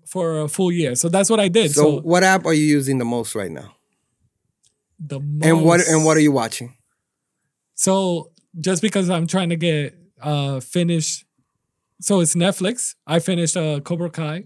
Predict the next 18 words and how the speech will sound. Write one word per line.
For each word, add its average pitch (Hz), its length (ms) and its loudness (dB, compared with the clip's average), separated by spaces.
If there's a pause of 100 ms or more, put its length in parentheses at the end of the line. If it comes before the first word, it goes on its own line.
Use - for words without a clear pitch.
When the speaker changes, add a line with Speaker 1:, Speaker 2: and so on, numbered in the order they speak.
Speaker 2:
I 113 80 -12
know 104 100 -10
you 104 140 -10
watch 101 240 -14
Cobra 101 240 -12
Kai. 101 180 -16
You 107 140 -12
look 117 120 -8
like 104 100 -12
a 98 40 -16
Cobra 104 300 -6
Kai 127 100 -6
Speaker 1:
<laughs> 104 220 -12
Speaker 2:
ass 107 140 -16
nigga. 117 160 -14 (480)
Speaker 1:
And, 170 520 0
uh, 165 440 0 (140)
Speaker 2:
<laughs> - 140 -8